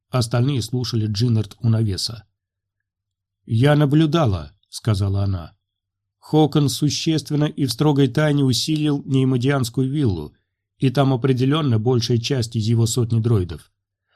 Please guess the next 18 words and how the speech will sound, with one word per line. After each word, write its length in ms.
Всё 240
здание 400
набито 380
взрывчаткой, 760
по 120
большей 340
части 460
в 100
винных 540
подвалах. 580
Но 380
он 140
также 360
перевёз 600
Утон 340
обратно 420
в 60
лабораторию". 800